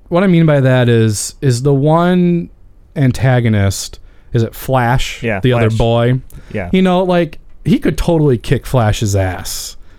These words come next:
Speaker 1: And Flash treats him like dirt, you know, throughout the film. But he knows, like, I can't use my powers for, for petty little things like that. Which for a high schooler is, is asking for a lot, without a doubt.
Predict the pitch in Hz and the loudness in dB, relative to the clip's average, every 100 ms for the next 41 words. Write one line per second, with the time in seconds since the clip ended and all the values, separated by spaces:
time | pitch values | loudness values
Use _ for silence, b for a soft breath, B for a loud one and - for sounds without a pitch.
0 | b 120 120 117 160 151 156 - - - | b 0 0 0 0 0 0 -8 -20 -20
1 | - - - 185 156 135 113 101 107 110 | -20 -8 -2 0 2 2 0 -2 -2 -2
2 | 123 95 - 120 110 104 - 117 113 104 | 0 -2 -2 -2 0 0 0 2 2 -2
3 | 101 - 196 160 98 98 b b b b | -6 -2 0 0 -2 -4 b b b b
4 | 196 196 208 254 202 127 131 127 139 - | -2 0 2 2 2 2 0 0 -2 -2
5 | - 208 151 151 160 131 120 110 127 123 | -2 -2 2 4 4 4 2 0 0 0
6 | 110 98 95 92 - - 131 110 104 - | 0 0 -2 -6 -12 -4 0 0 -2 -2
7 | 135 120 - 147 127 110 101 - 104 98 | -4 -4 -4 -2 -2 -2 -4 -4 -2 -2
8 | 95 101 98 - 90 82 - B B B | -2 -2 -2 -8 -10 -14 -16 B B B
9 | - 147 - 175 135 123 190 220 - 240 | -4 -2 0 -2 0 0 -2 -2 -2 0
10 | 233 233 233 185 151 135 - - - - | 0 0 0 0 2 0 -2 -10 -18 -20
11 | - - 208 208 240 196 - 165 147 143 | -20 -4 -2 0 0 -2 0 0 2 2
12 | 127 123 131 110 101 123 127 117 104 113 | 2 2 0 0 -4 -4 -2 0 0 0
13 | 117 95 82 | 0 -2 -8